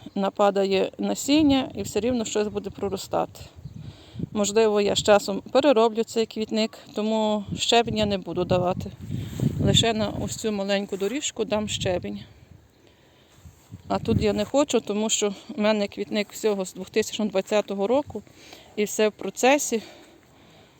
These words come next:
А це творчий процес. Сьогодні я так думаю, а завтра по-іншому. Все міняється, м, тому ніяких щебенів чи інших камінчиків поки я не буду давати. Ну, а стрічку дам,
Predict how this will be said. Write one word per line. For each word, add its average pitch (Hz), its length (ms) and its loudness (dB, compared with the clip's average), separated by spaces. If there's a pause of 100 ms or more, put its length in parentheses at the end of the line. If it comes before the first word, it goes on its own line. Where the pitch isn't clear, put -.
(680)
А 180 100 -6
це - 180 -2
творчий 269 460 0
процес. 269 580 -2 (240)
Сьогодні 214 500 0
я 196 120 2
так 262 240 2
думаю, 247 460 -2
а 196 80 0
завтра 196 340 0
по-іншому. 240 640 0
Все 220 240 -2
міняється, 247 680 -2 (100)
м, 208 200 -4
тому 208 520 -4 (440)
ніяких 220 640 0
щебенів 226 500 -2 (800)
чи - 120 -6
інших 226 380 -2
камінчиків 226 640 0
поки 220 240 -2
я 202 120 2
не 202 120 0
буду 185 260 -6
давати. 247 500 0 (1600)
Ну, 269 300 4
а 233 100 2
стрічку 233 460 0
дам, 277 340 2